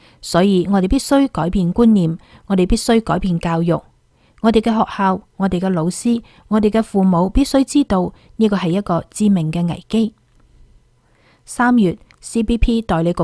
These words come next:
長伊米勒曾經話，今年二月份全國範圍內嘅毒品緝獲量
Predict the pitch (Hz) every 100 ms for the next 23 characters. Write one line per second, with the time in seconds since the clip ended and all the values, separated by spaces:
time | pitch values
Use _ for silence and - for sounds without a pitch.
0 | - - 156 202 247 247 170 170 - _
1 | - 185 156 214 208 165 143 - _ _
2 | _ _ _ _ - 311 214 165 175 180
3 | 180 180 170 175 196 196 - 185 175 160
4 | 170 175 185 185 - 156 202 - 233 170
5 | 165 170